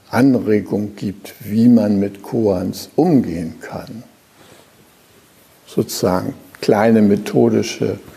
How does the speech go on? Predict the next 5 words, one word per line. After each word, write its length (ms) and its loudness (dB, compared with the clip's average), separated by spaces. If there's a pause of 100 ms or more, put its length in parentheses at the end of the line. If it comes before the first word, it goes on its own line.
(240)
Anleitung 880 0
von 420 0
Mumon 400 4
persönlich. 1000 -6 (2250)
Und 500 4